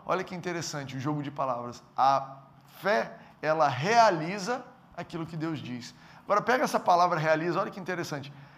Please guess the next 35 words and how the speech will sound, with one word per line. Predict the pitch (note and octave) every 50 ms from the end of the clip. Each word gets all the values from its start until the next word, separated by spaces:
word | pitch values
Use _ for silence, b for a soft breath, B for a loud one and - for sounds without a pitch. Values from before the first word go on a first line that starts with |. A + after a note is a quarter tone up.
| B B B B -
Realizar | B2 D3 G3+ A3+ A3 G#3+ G#3 G3 F3 D#3+ C#3 B2 C#3+ E3 F3 F3+
alguma | E3 D3+ C#3+ C3+ C#3 C3+ B2+
coisa | C3 E3+ G#3 G3+ E3+ C3+ C#3 B2 - B B B B
tem | - F3
um | F3+ D#3+
senso | - - F3+ D#3+ - E3
meio | F3 F3+ F3
prático, | F3 F3+ E3 D3+ D3 D3+ C#3+ - D3 -
né? | C3 D3+ D3+ C#3+ B B B B
Estou | - - - D#3 D#3
realizando | B2+ C#3 D#3 D#3+ D#3+ D#3 D3 A#2+ A2+ C#3+ D3 D#3 D3+
uma | D3 C#3+ C#3+
tarefa. | C#3 C#3+ D3 C3+ B2+ B2+ B2 A#2+ - - - A2 G2 - _ _ _ _ _ b b b b b b b
Então, | - - A#2+
a | B2
fé, | B2 - - D3 D#3+ E3+ E3 D#3 -
ela | B2+ C3 C3+ C3+
realiza | B2 C#3+ D3 D3 C#3 C#3 D3 C#3+
uma | D3 D3+ D3
tarefa. | D3 D#3 D3+ D3 C#3+ C#3+ C#3+ - - B B B B B -
Mas | D3+ E3 F3 F3
tem | F3 F3+ F#3+ F#3+
um | F3+ F3 F3+
outro | G#3 A3+ A3+ A3+ F#3+ F#3+
jeito | C#3 A#2+ F3 G3 - -
de | D3+ D3+
ver | C#3+ D#3+ D#3+
essa | D3+ -
palavra, | D3+ - D3 C#3+ D#3+ E3+ E3+ E3
que | D#3+ - D#3
ela | D#3 D#3+ E3 D#3+
torna | D#3+ - - F3+ F#3+ G#3 G#3+ G#3+ G#3
real. | E3+ E3+ F3+ F3+ D#3+ D3+ D3 C#3+ - - - - - - - - - - - - - _ - - - - - - - _ _ _ - - - - _ _ _ -
Ela | - C3+ C3+ B2+
realiza. | A#2 G#2 D3 F#3+ G#3 G#3 G#3 G3 F#3+ F#3+ F3+ E3 D#3 D#3 D#3+ D#3 C#3+ C3+ A#2 A#2 A2+